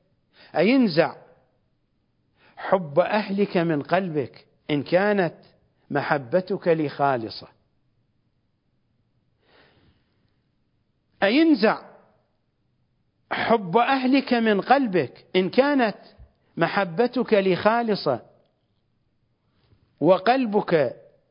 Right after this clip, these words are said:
من الميل إلى من سواي مغسولا. الله أمره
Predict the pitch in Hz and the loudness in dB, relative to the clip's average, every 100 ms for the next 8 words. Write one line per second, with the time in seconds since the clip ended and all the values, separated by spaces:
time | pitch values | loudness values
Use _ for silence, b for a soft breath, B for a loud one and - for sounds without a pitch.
0 | _ _ - 175 190 196 190 180 185 233 | _ _ -4 0 2 4 2 0 0 2
1 | 254 220 202 160 117 - _ _ _ - | 2 2 2 2 -2 -10 _ _ _ -2
2 | 196 202 190 175 165 - 165 170 196 190 | 0 0 0 -2 -4 -4 0 2 2 0
3 | 156 131 104 170 170 127 95 _ _ _ | -2 -6 -6 -4 -2 -4 -8 _ _ _
4 | _ _ _ _ _ _ _ _ _ _ | _ _ _ _ _ _ _ _ _ _
5 | _ _ _ _ _ - 143 156 202 208 | _ _ _ _ _ -4 0 2 2 2
6 | 156 160 208 220 170 147 | 2 2 2 2 0 -4